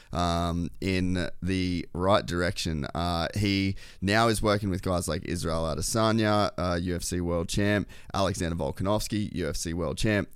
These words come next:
uh, as their dietitian and in particular the weight cutting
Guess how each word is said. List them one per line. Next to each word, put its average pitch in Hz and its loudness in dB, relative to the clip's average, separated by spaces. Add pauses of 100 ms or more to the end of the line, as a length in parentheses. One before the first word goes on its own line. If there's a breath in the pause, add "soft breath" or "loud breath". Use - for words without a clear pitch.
uh, 85 -2
as 110 4
their 107 2
dietitian 95 -2
and 92 0
in 113 0
particular 98 -2
the 87 0
weight 85 0
cutting 85 0